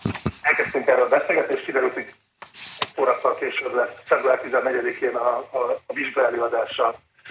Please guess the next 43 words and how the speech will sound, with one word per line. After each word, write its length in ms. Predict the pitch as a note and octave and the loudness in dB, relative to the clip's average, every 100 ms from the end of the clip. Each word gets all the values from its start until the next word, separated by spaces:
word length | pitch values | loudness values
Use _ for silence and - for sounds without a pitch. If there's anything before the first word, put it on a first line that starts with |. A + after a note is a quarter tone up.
| - _ | -20 _
azzal 320 | - - B2+ | 0 2 2
a 80 | B2 | 4
társasággal, 680 | B2 A#2 - - A#2+ A#2+ A#2 | 4 2 0 0 0 2 -2
akikkel 380 | - A#2+ - A#2+ | -2 -4 -4 -2
együtt 280 | A#2+ A2+ - | -4 -4 0
tanul. 360 | A#2+ D3 D3 - _ _ _ _ _ _ | 2 2 0 -6 _ _ _ _ _ _
Ö, 80 | C3 B2 B2 C3 | 0 4 4 2
és 100 | - | 0
közöltük, 600 | D#3 C#3+ A#2+ - C3+ - - _ _ | 2 4 2 0 -6 -8 -18 _ _
ez, 140 | - - C3+ | 0 2 0
ez 80 | B2+ | 2
volt 200 | B2+ - | 0 0
ez 80 | |
a 60 | B2 | -4
kicsit 300 | C3+ - - | -4 -8 -8
fialás 360 | C3+ A#2+ A#2 - | -2 0 0 0
pillanat, 360 | C3 C#3 C#3 C3+ | 0 2 2 2
hogy 240 | C3+ B2 D3+ | -2 -2 -2
jó, 200 | C#3 B2+ | 0 0
akkor 240 | - C3+ | 0 0
most 160 | C3 - | -2 0
veszünk 360 | C3 A#2+ G#2+ | -2 -2 -4
erre 220 | A#2+ A#2 | 0 0
egy 100 | A#2 | 0
jegyet, 240 | A#2 A2+ G#2+ | 0 -2 -4
és 140 | A2+ | -4
megnézzük. 520 | B2 A#2 A2 - - - _ | -4 -4 -8 -4 -4 -4 _
Amit 240 | B2 A#2 | -8 -2
ő 40 | B2 | 0
persze 240 | C3+ - - | 2 2 2
nem 140 | C3 | 2
hitt 220 | A#2+ - | -2 0
el, 120 | A#2+ | 2
de 80 | A#2+ | 4
vettünk 360 | B2 B2 A2+ A2+ | 2 0 -2 -6
és 140 | A2+ | -4
megnéztük. 480 | B2 B2 C3+ - C#3 - _ - - - - _ | -2 -2 -4 -2 -4 -4 _ -18 -16 -16 -20 _
És 240 | - - | -8 -2
olyan 220 | - F3 D3+ | 4 6 6
elképesztő 600 | C#3+ C#3+ C3 C3+ - B2+ | 4 0 -2 -4 -2 0
jó 180 | C3+ | 2
előadást 480 | C3 B2+ B2 A#2+ A2 | 4 4 2 0 0
láttunk 480 | B2+ A2+ - B2 | 0 0 -2 -6